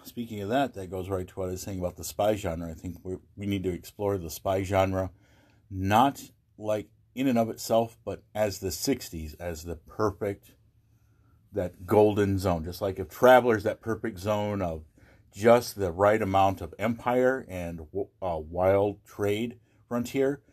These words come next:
that it exhibits, as well as the super hard science fiction setting. I think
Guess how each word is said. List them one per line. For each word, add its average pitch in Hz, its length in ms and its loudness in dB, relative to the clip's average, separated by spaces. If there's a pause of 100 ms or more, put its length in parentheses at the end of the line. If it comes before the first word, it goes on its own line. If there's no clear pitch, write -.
(200)
that 98 160 -2
it 90 120 -4
exhibits, 101 500 -2
as 85 120 -10
well 101 220 0
as 95 180 -2
the 92 140 -8
super 101 600 -2 (440)
hard 104 340 4
science 107 280 -4
fiction 107 340 -10
setting. 123 360 -4 (460)
I 92 120 -2
think 95 320 -8